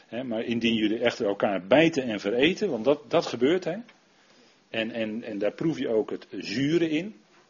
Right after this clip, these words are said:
Zuurdeeg, zuur, dat bijt, hè, zuur bijt.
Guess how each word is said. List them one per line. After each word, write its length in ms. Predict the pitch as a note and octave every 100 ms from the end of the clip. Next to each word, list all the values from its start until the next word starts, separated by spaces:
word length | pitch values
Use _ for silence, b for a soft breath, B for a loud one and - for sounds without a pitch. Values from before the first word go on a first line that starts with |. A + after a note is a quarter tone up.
| _ _ _ _ -
Zuurdeeg, 680 | - C#3 D3+ E3+ G3 - -
zuur, 360 | - A#2+ F#3+ F3+
dat 160 | F#2+
bijt, 300 | G#2+ C3 F#3+
hè, 140 | D#3+ G3
zuur 300 | - C3 G2
bijt. 360 | A#2 D#3+ -